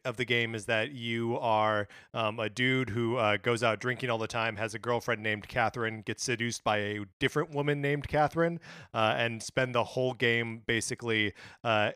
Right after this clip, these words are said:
it's an infidelity simulator is <laughs> what it is. Um, and you have to, like, juggle your, your girlfriend and your wife, and there is yet another girlfriend, a third girlfriend in the full body edition. Um, and,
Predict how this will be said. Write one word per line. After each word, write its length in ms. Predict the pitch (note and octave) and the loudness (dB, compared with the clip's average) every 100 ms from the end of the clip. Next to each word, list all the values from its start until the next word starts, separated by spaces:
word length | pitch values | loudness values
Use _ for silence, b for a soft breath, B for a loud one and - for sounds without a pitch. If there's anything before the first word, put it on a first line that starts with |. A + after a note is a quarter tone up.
| - | -2
it's 160 | E3 | -2
an 80 | G#3+ | 0
infidelity 680 | C#4+ D4 G#3 F3+ E3 D3 A#2+ | 0 2 4 6 6 4 2
simulator 520 | - A2+ G#2+ G#2 G#2 | -2 -2 0 0 0
is 140 | A2+ - | 0 4
<laughs> 0 | |
what 160 | G3 | 4
it 240 | D#3 C#3+ F3 | 4 4 2
is. 260 | D3+ - C#4+ B C#4+ C#4+ - | 0 -2 -6 B -6 -2 2
Um, 300 | D3 C3 C#3 | 2 4 2
and 320 | D#3+ C#3 C3 | 2 2 2
you 100 | B2+ | 4
have 180 | C3 A#2+ | 4 4
to, 180 | C#3 A#2 | 0 0
like, 280 | A#2+ G#2+ G#2 | 0 -2 0
juggle 400 | B2 A#2+ A#2+ A#2 | 2 4 2 0
your, 400 | A2 A2+ A2 B2 | 0 2 2 -2
your 260 | B2+ A2 G#2 | -2 -4 -2
girlfriend 500 | C3 B2+ - B2 A#2+ | 0 0 2 0 0
and 140 | G#2+ | -4
your 80 | G#2+ | 0
wife, 300 | B2 B2+ - B2+ | 2 2 -2 -6
and 100 | A#2+ | 0
there 160 | A#2 | 0
is 220 | A#2 G2 | 0 -2
yet 160 | A#2 C#3 | -2 0
another 360 | A#2 A#2 C3 B2+ | -2 -2 0 -2
girlfriend, 540 | A2+ C#3 C#3+ D#3 D3 | 2 2 2 0 0
a 80 | G#2 | -2
third 400 | - B2+ C3 C3 | -2 -2 -2 0
girlfriend 480 | C#3+ C#3+ D3+ D3 D3+ | 0 2 -2 -2 -4
in 80 | A#2+ | -6
the 120 | A2+ | -6
full 180 | - A#2+ | -4 -2
body 300 | A2 A2+ C3 | 2 2 2
edition. 480 | C#3 D3+ C#3 E3 E3 B B B B | 0 -2 -2 -4 -6 B B B B
Um, 380 | B2 A#2 A2 G#2+ - B B - | -2 0 0 -4 -14 B B -2
and, 400 | C3 A#2+ A#2+ | 2 2 0